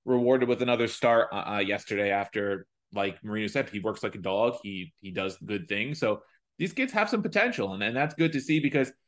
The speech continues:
even the best sides, you think about the Barcelonas when they were really dominant, like, uh, maybe, like, seven, eight years ago, a lot of those players were homegrown. They came through the Barcelona youth ranks, and, and that's when they were at their best. And then, then they got themselves into financial issues, buying big stars to go along with them. But, you know,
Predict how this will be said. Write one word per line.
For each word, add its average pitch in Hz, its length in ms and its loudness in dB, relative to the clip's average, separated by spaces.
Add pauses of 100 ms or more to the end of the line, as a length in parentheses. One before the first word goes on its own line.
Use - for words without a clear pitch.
(340)
even 226 240 0
the 214 80 2
best 175 240 6
sides, 95 260 2
you 123 80 -2
think 147 140 0
about 135 140 2
the 123 60 0
Barcelonas 120 540 2
when 98 100 -4
they 104 120 2
were 98 100 0
really 101 200 0
dominant, 98 460 -4 (140)
like, 92 200 -8 (420)
uh, 95 40 -8
maybe, 95 280 -2
like, 92 160 -4
seven, 101 260 -2
eight 95 120 -4
years 120 260 2
ago, 92 300 -4 (380)
a 110 40 -4
lot 156 100 4
of 277 80 2
those 349 140 4
players 196 340 2
were 131 100 0
homegrown. 123 500 2
They 110 120 2
came 147 240 -2
through 147 140 0
the 123 60 2
Barcelona 123 500 2
youth 127 280 0
ranks, 135 340 0
and, 101 280 -6
and 101 100 -8
that's 120 200 0
when 139 80 -4
they 117 100 0
were 110 80 2
at 107 100 0
their 95 120 -2
best. 98 320 -2
And 101 120 -8
then, 98 280 -8 (520)
then 120 220 0
they 135 80 2
got 120 140 2
themselves 104 340 -2
into 95 120 -8
financial 98 420 -4
issues, 98 240 -6
buying 92 320 -4
big 92 160 -8
stars 101 300 0
to 92 80 -10
go 98 120 0
along 92 280 -4
with 117 200 0
them. 95 220 -2
But, 90 180 -2 (100)
you 107 100 -10
know, 95 240 -6